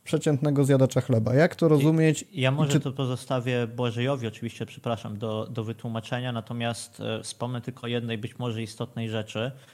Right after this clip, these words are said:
Speaker 2: bo
Speaker 1: Pewnie.
Speaker 2: Carles Tusquets nam się kojarzy jako osoba, która była tym, powiedzmy, tymczasowym prezesem klubu, tak? W momencie, w którym Bartomeu ustąpił ze stanowiska zmuszony, e, do tego, a byliśmy jeszcze przed wyborami.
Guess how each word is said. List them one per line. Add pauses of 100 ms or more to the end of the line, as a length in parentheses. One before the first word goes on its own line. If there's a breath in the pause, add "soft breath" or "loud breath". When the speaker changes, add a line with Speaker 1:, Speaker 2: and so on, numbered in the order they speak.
(140 soft breath)
Speaker 2:
bo
Speaker 1:
Pewnie.
Speaker 2:
Carles
Tusquets
nam
się
kojarzy
jako
osoba,
która
była
tym, (540 soft breath)
powiedzmy,
tymczasowym
prezesem
klubu,
tak?
W
momencie,
w
którym
Bartomeu
ustąpił
ze
stanowiska
zmuszony, (400 soft breath)
e,
do
tego,
a
byliśmy
jeszcze
przed
wyborami.